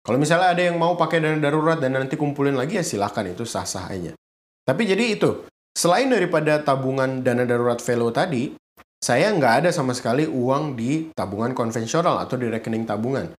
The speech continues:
Bahkan deposito aja saya nggak punya sama sekali. Jadi seluruh dana yang sudah saya sisihkan melalui budgeting dan saya investasikan, itu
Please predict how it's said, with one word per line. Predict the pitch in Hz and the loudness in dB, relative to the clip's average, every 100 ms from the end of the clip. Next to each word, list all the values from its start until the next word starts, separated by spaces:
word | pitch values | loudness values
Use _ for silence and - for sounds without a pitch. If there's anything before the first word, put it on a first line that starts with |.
| _ - | _ 0
Bahkan | 127 127 196 185 | 0 2 0 2
deposito | 139 135 143 156 156 151 | 0 0 0 -2 2 2
aja | 156 208 | 2 0
saya | 185 180 | 0 0
nggak | 147 113 | 0 0
punya | 113 117 | -2 -2
sama | 113 110 | -2 -4
sekali. | - 107 90 82 - _ _ _ _ _ _ _ | -2 -4 -4 -8 -14 _ _ _ _ _ _ _
Jadi | 104 104 120 220 311 | 0 2 4 2 0
seluruh | - 151 135 208 262 | -2 0 4 4 4
dana | 160 135 135 135 | 2 2 2 0
yang | 127 123 123 | 0 -2 -4
sudah | 135 123 120 | -6 -2 -2
saya | 113 120 113 110 107 107 107 - _ _ _ _ - | -2 -2 0 0 0 -2 -4 -8 _ _ _ _ -4
sisihkan | 135 123 226 233 180 | 0 2 2 2 2
melalui | 135 123 127 110 | 2 0 0 0
budgeting | 107 113 110 123 196 233 | -2 -2 -4 -2 -2 -2
dan | 113 104 | -2 -2
saya | 113 110 104 | 0 0 0
investasikan, | 135 123 120 - 113 - 104 131 208 - _ _ | -4 -2 -4 -4 -6 -6 -4 -2 -4 -10 _ _
itu | - 170 | -2 0